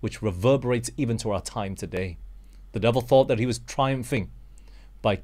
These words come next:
killing the reformers during the Dark Ages, but God had different plans, because where one died,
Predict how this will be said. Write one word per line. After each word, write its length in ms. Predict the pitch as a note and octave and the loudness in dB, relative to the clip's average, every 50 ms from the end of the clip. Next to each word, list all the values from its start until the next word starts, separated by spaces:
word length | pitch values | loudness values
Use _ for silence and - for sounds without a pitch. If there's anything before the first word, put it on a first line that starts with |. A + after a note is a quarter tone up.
| - - | -8 -4
killing 440 | - - D3 C#3 C3+ C3+ C#3 B2+ | 2 4 6 6 4 2 0 0
the 60 | A2 G2+ | 0 0
reformers 580 | G#2 - - - - D#3+ D3+ C3 G#2+ F#2+ F2 | 0 -2 -2 0 2 2 2 2 2 -2 0
during 180 | G2 B2+ A#2+ A2 | 0 0 0 0
the 80 | G2+ | 0
Dark 260 | F2 A2 A2 G#2+ F2+ A#2 | 0 0 0 0 0 0
Ages, 460 | A2+ B2+ C3 G#2+ - G#2 F#2 - - - - - - - | 0 0 0 0 -2 -4 -4 -4 -8 -10 -16 -12 -4 0
but 260 | C#3+ C3+ A#2+ G#2 F#2+ | 0 0 0 0 2
God 380 | A#2+ B2 C3+ C#3 C#3+ C#3+ C3+ | 4 6 6 6 4 2 0
had 320 | A#2 F#2+ B2+ B2+ - - - | -2 -2 -2 -2 -2 -2 -2
different 400 | C#3 C3 - - C3 A2+ - - | -2 -2 -2 -4 -6 -8 -8 -8
plans, 420 | - - C#3 C3+ B2+ B2 A#2 A2+ | -4 -2 -2 0 0 -2 -2 -4
because 400 | - B2 - - D#3 C#3+ B2 G#2+ | -4 -4 -2 2 4 4 4 4
where 240 | G#2+ B2 C#3 C#3 B2+ | 2 4 4 4 4
one 300 | A2+ A#2+ C#3+ D3+ D3+ C#3 | 2 2 0 0 0 0
died, 420 | A#2+ B2+ C#3+ D#3+ E3+ E3+ D3+ A#2 | 2 4 4 4 4 2 0 -2